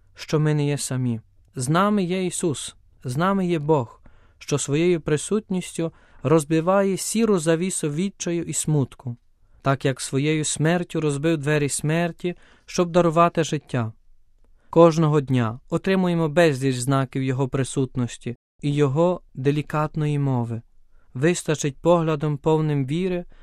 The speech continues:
подивитися довкола і почати дякувати за все. Ми вражені величчю і таємничістю цього дня. Бог похиляється над людиною і просить прийняти його до нашого серця.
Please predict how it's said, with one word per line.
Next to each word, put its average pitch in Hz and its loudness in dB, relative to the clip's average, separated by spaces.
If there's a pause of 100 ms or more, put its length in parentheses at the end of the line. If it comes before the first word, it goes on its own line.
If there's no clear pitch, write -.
(140)
подивитися 170 2
довкола 196 -2 (240)
і 160 -4
почати 151 -4
дякувати 131 -4
за 127 -4
все. 117 -6 (600)
Ми 143 4
вражені 135 4
величчю 147 -2
і 147 -8
таємничістю 151 -2
цього 143 0
дня. 135 0 (600)
Бог 170 2
похиляється 175 0
над 156 0
людиною 180 -2 (140)
і 151 -4
просить 180 -2
прийняти 170 -2
його 165 -2
до 160 -4
нашого 151 -4
серця. 123 -6